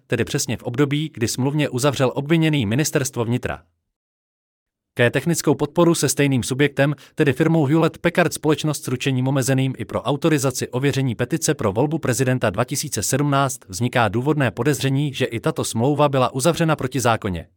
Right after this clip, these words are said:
V rozporu s platnými předpisy o zadávání veřejných zakázek uvedených v rozhodnutí Úřadu pro ochranu výši milionu korun českých.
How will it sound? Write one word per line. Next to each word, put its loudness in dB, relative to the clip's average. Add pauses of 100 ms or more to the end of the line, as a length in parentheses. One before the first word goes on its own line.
(440)
V -2
rozporu 2
s -4
platnými 2
předpisy 0
o -2
zadávání 2
veřejných -2
zakázek -2
uvedených 0
v -6
rozhodnutí -2
Úřadu 0
pro -2
ochranu -2
výši -2
milionu 0
korun -2
českých. -10